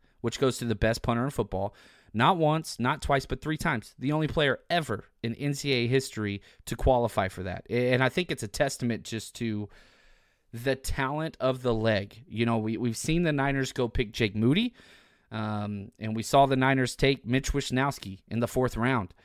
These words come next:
They value elite traits with these kickers. Uh, both, you could argue, have two of the biggest legs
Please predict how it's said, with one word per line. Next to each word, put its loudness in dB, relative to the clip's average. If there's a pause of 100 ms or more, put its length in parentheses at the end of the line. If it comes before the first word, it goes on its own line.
(480)
They 0
value 2
elite -2
traits 0
with -4
these -2
kickers. -2
Uh, -2
both, 2
you -14
could 0
argue, 2
have 4
two -2
of -4
the -6
biggest -4
legs -2